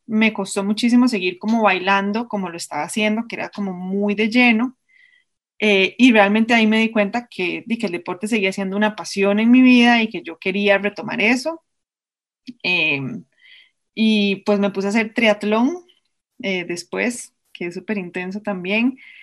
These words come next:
y lo pude como complementar bastante bien, ya cuando empecé a trabajar en diseño y todo. Y, y, pues, nada, este, he, he podido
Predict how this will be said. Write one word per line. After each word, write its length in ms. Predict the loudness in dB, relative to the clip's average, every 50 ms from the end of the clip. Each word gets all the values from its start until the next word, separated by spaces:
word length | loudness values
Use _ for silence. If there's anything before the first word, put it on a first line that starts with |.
| -16 _
y 120 | 0 2 4
lo 260 | 4 4 4 2 -2
pude 260 | 0 2 2 2 4
como 200 | 2 2 0 2
complementar 600 | 0 -2 -4 -4 -4 -6 -8 -6 -4 -4 -2 -2
bastante 480 | -2 -2 -2 -2 -2 -2 -2 -2 -2 -2
bien, 420 | -2 -2 -2 -4 -4 -6 -10 -14 _ _ _ -12
ya 240 | -8 -4 -4 -4 -4
cuando 340 | -4 -6 -6 -6 -6 -8 -8
empecé 300 | -8 -8 -8 -10 -12 -12
a 60 | -12
trabajar 360 | -8 -6 -4 -4 -2 -2 -2 -2
en 80 | -2
diseño 360 | -4 -4 -4 -4 -2 -2 -4
y 100 | -6 -6
todo. 320 | -2 -2 0 0 0 -2 -6 -12 -20 -20 -20 -20 -20 -20 -20 _ _ _ _ _ _
Y, 960 | 2 4 4 6 4 4 4 2 2 0 0 0 -2 -2 -4 -4 -8 -10 -10
y, 140 | -8 -8 -8 -6
pues, 180 | -6 -6 -4 -2
nada, 600 | -2 0 2 2 2 0 0 0 2 4 4 2 2
este, 640 | 0 -4 -6 -8 -8 -6 -6 -6 -6 -6 -4 -4
he, 160 | -4 -4 -6 _ _
he 500 | -2 0 2 2 2 2 2 0 0 0
podido 680 | -2 -2 0 2 4 4 6 4 4 2 -2 -4 -8